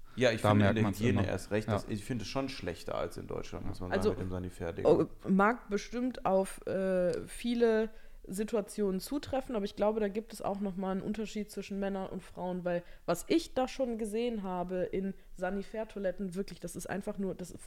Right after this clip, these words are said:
Speaker 3: das ist, was ist, da fehlen mir die Worte, was ist da passiert, frage ich mich wirklich. Also da sage ich ehrlich,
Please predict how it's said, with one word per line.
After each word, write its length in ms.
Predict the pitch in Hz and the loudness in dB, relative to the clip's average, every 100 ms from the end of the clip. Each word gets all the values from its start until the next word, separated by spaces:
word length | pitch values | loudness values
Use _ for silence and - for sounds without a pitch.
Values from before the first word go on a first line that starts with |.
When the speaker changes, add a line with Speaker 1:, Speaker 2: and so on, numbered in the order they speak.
| - | -12
Speaker 3:
das 160 | - | -12
ist, 200 | 160 - - 160 - - | -12 -14 -12 -12 -14 -14
was 180 | - - | -10 -8
ist, 140 | 139 - - 151 135 - - - - | -8 -10 -12 -12 -12 -12 -14 -4 -2
da 60 | 143 | 0
fehlen 180 | 156 | 0
mir 60 | 139 | 0
die 100 | 127 | -2
Worte, 300 | 190 370 262 | 0 -2 -4
was 80 | 156 | -4
ist 100 | - | -4
da 40 | |
passiert, 580 | 151 147 - 262 190 - - - - | -4 -4 -2 0 0 -2 -14 -14 -14
frage 220 | - 160 | -6 -4
ich 80 | 151 | -2
mich 140 | 160 143 | -6 -6
wirklich. 360 | 156 165 156 - - - - - - | -6 -4 -6 -6 -18 -18 -16 -12 -6
Also 240 | 165 165 | -2 0
da 180 | 160 180 | 2 2
sage 240 | 202 277 | 2 2
ich 100 | 262 - | 0 2
ehrlich, 280 | 277 294 | 2 0